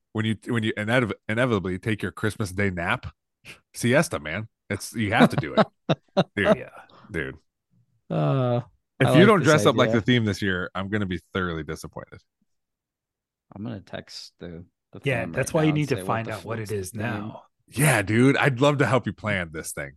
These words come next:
Speaker 2: Might need an Amazon purchase or two to
Speaker 1: I know. You, you gotta know
Speaker 2: access
Speaker 1: ahead
Speaker 2: it.
Speaker 1: of time. Yeah. Although I, I guess if no one else is dressing up, they're not concerned with that. But you also can't tell anybody. You just gotta do it.
Speaker 3: I, I just will. Yeah, exactly. Just show
Speaker 2: If,
Speaker 3: up.
Speaker 2: if you,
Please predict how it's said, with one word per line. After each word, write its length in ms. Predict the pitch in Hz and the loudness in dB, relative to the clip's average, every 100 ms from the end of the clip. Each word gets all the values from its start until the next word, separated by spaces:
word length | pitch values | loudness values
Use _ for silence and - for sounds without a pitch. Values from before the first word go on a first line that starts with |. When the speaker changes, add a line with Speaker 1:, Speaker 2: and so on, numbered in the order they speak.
| _ | _
Speaker 2:
Might 200 | - 120 | -2 0
need 220 | 123 123 113 | 2 0 0
an 100 | 107 | 0
Amazon 420 | 120 117 107 90 | 0 0 -2 -4
purchase 400 | - 113 - - | -4 -4 -4 -8
or 40 | |
two 260 | 123 - 107 | -4 -2 -2
to 240 | 104 117 | -2 -4
Speaker 1:
I 160 | 95 117 | 0 0
know. 240 | 123 - | 4 6
You, 180 | 175 147 131 | 6 4 2
you 180 | 147 | 0
gotta 80 | 349 120 | 4 4
know 60 | 180 | 4
Speaker 2:
access 100 | - | 4
Speaker 1:
ahead 120 | - | 0
Speaker 2:
it. 20 | |
Speaker 1:
of 40 | - | -2
time. 220 | 90 69 - _ | -6 -8 -14 _
Yeah. 280 | 104 190 - - _ _ _ _ _ _ _ _ _ _ _ _ _ _ - | -12 -12 -12 -18 _ _ _ _ _ _ _ _ _ _ _ _ _ _ 0
Although 280 | 139 156 147 | 4 6 6
I, 240 | 139 143 - | 4 0 -2
I 80 | |
guess 220 | 143 165 151 | 0 0 0
if 120 | 123 | -2
no 140 | 131 | -2
one 100 | 135 | 0
else 180 | 131 127 | 0 -4
is 60 | 113 | -4
dressing 280 | 123 117 | -6 -4
up, 100 | 117 | -6
they're 140 | 110 110 | -4 -4
not 200 | 107 - | -4 -6
concerned 440 | 110 95 98 107 | -10 -8 -6 -2
with 140 | 110 113 | -2 0
that. 240 | 127 135 - | 0 0 -4
But 240 | - 117 131 | -4 -4 -2
you 120 | 135 - | -4 0
also 240 | 151 160 | 0 0
can't 280 | 127 135 110 | -4 -6 -8
tell 180 | - 98 | -8 -10
anybody. 320 | 82 - - _ _ - | -10 -16 -20 _ _ -10
You 80 | |
just 140 | 131 143 | -8 -6
gotta 180 | 98 71 | -6 -8
do 140 | 87 | -16
it. 80 | 71 | -14
Speaker 3:
I, 360 | 147 - - 143 | -12 -6 -2 0
I 40 | |
just 280 | 127 120 - | 0 -2 -4
will. 200 | 123 113 | -6 -4
Yeah, 280 | 127 110 98 | -2 -2 -2
exactly. 480 | 104 104 104 92 104 | -6 -8 -10 -10 -12
Just 180 | 110 - | -8 -4
show 260 | - 139 | 2 4
Speaker 2:
If, 80 | 135 | 6
Speaker 3:
up. 100 | 117 | 4
Speaker 2:
if 120 | 139 | 4
you, 160 | 156 190 | 6 6